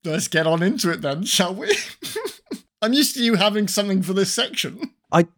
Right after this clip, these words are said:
Speaker 2: mean, I was telling, trying to tell you a story before we started 'cause I didn't really think it fit in the pod, but I can tell you it now if you want, 'cause you interrupted me to fuck up an intro three times.
Speaker 1: I, I did.
Speaker 2: <laughs>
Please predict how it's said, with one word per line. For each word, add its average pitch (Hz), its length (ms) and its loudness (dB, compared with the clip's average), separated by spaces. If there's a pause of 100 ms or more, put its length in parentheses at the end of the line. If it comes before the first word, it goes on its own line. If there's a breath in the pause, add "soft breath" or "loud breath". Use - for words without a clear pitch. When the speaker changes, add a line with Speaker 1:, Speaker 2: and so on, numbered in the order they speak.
(180)
Speaker 2:
mean, 202 100 6
I 185 60 8
was 170 140 6
telling, 226 280 4
trying 185 300 2
to 135 100 2
tell 110 180 4
you 101 100 6
a 95 60 4
story 98 380 4
before 95 320 2
we 92 100 2
started 113 460 2
'cause - 100 -4
I - 40 4
didn't 107 120 4
really 98 160 4
think - 460 -2
it - 140 -4
fit - 280 2
in 95 100 -2
the 90 80 -2
pod, 90 420 0
but - 100 -6
I 113 60 4
can 120 140 2
tell 135 220 6
you 110 100 6
it 92 100 4
now 101 200 4
if - 160 -6
you 80 80 -6
want, 92 240 -6
'cause 104 200 0
you 101 160 4 (560 soft breath)
interrupted 113 760 4
me 90 220 2
to 92 260 0 (120)
fuck - 440 0
up 107 140 0
an 98 100 4
intro 101 400 4
three 95 260 0
times. 92 420 -4 (380)
Speaker 1:
I, 123 160 -4 (120)
I 277 120 -2
did. 107 320 -10 (340)
Speaker 2:
<laughs> 147 60 0